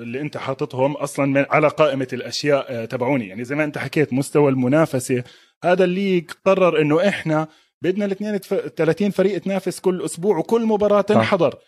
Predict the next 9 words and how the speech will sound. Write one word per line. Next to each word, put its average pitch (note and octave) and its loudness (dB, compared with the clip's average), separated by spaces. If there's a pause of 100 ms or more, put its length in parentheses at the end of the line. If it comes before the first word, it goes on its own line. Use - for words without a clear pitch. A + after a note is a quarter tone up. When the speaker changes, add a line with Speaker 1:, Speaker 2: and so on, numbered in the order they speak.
(200)
Speaker 1:
يعني C3+ -2
زي F3+ 2
ما F3 4
الفيلم E3+ 0
المشهور D#3 0
تبع، C3 0
آه، B2 2
الباتشينو D3+ -2
و A2+ -2